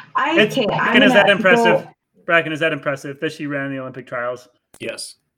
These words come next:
Speaker 2: It could be for any small
Speaker 1: Okay.
Speaker 2: rinky-dink country, and Canada's
Speaker 3: Okay,
Speaker 2: not
Speaker 3: Faye,
Speaker 2: one of them.
Speaker 3: how many athletes do you know personally that ran at Olympic trials?
Speaker 1: Yeah, I know. That's a good way of putting it.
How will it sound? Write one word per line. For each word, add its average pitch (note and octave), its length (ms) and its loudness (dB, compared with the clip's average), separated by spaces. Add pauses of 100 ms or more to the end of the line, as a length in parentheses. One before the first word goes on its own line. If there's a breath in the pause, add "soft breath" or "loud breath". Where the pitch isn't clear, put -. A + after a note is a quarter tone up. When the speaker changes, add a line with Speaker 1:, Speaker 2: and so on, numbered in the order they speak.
(160)
Speaker 2:
It G3 100 2
could A3 140 2
be A#3+ 100 4
for E3+ 400 -2
any G3+ 280 4
small F3+ 400 4
Speaker 1:
Okay. C3 120 2
Speaker 2:
rinky-dink D3 440 0
country, D3 380 -2
and C3+ 80 -6
Canada's D#3+ 360 2
Speaker 3:
Okay, D#3 80 2
Speaker 2:
not D3+ 240 2
Speaker 3:
Faye, C3 220 6
Speaker 2:
one A#2 100 -4
of - 40 -18
them. - 220 -18
Speaker 3:
how F3 240 0
many F#3+ 320 2
athletes C#3 720 -2 (400)
do C3 120 -4
you B2+ 180 -4
know A2+ 260 0
personally G2+ 640 -6
that F#2+ 140 -4
ran F#2+ 160 -6
at F#2+ 80 -4
Olympic F#2 300 -8
trials? - 460 -6 (360)
Speaker 1:
Yeah, A3+ 320 2
I G#3 120 -2
know. E3 340 0
That's A#3 240 -2
a C4 80 2
good A#3 220 2
way A3 200 0
of G#3 400 -2
putting F#3+ 440 0
it. - 440 -4